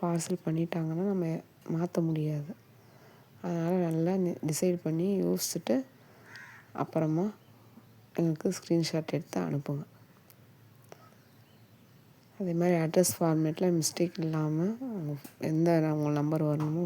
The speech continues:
பார்சல்ல அந்த நம்பரை கரெக்டா போட்டு அட்ரஸ் சென்ட் பண்ணுங்க.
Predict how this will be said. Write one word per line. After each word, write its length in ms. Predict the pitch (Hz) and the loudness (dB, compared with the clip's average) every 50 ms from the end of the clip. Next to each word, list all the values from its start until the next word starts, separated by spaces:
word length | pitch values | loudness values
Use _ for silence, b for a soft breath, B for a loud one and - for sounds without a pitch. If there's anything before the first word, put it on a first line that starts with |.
| 170 - | -2 -4
பார்சல்ல 720 | 170 165 160 160 - - 170 170 170 180 226 247 240 240 202 | -4 -4 -2 -2 -2 -2 -2 -2 0 -2 -2 -2 -4 -4 -4
அந்த 160 | 147 139 151 | -4 -2 -2
நம்பரை 340 | 156 151 151 156 165 175 170 - | -2 -2 0 0 -2 -2 -2 -4
கரெக்டா 340 | 165 160 165 - - 160 156 - | -4 -4 -4 -4 -4 -6 -6 -4
போட்டு 360 | - 156 156 - - 226 294 - - B B B B B B B B B B B B B - - | -4 -4 -4 -4 -4 -6 -6 -6 -8 B B B B B B B B B B B B B -14 -8
அட்ரஸ் 400 | - 165 156 156 185 185 175 - - | -4 -4 -2 0 0 0 0 0 -2
சென்ட் 200 | 165 160 165 165 - | 0 0 -2 -2 -2
பண்ணுங்க. 360 | - 156 156 151 156 165 185 | -2 -2 0 0 2 0 0